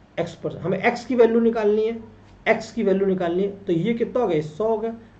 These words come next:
बीस पंचे सौ, ये percentage इधर आ गया पाँच सौ, तो ये value कितनी होगी, फ़ाइव हंड्रेड होगी।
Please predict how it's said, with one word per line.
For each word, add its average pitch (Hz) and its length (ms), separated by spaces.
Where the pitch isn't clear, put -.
बीस 220 240
पंचे 190 340
सौ, 156 200
ये 185 100
percentage 202 540
इधर 202 220
आ 214 60
गया 214 120
पाँच 143 340
सौ, 170 100
तो - 720
ये 160 80
value 190 240
कितनी 202 240
होगी, - 100
फ़ाइव 147 400
हंड्रेड 127 340
होगी। - 220